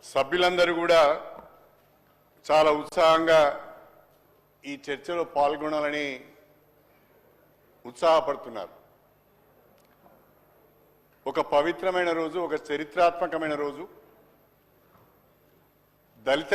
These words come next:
జాతులకు మేలు చేసి, మేలు జరుగుతున్న రోజు. ఈ సమయంలో స్పీకర్ గారిని, అదేవిధంగా లెజిస్లేటివ్ అఫైర్స్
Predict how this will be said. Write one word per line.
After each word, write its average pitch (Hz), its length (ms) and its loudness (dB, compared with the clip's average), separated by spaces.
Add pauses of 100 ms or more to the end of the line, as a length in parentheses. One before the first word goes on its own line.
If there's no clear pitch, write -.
(120)
జాతులకు 165 540 2 (1400)
మేలు 170 420 -2
చేసి, 175 240 -4
మేలు 165 380 -8
జరుగుతున్న 156 460 -6
రోజు. 117 180 -12 (1700)
ఈ 143 120 -10
సమయంలో 170 840 0 (760)
స్పీకర్ 160 360 -4
గారిని, 160 420 0 (500)
అదేవిధంగా 151 640 0 (1200)
లెజిస్లేటివ్ 170 680 -4
అఫైర్స్ 175 340 -4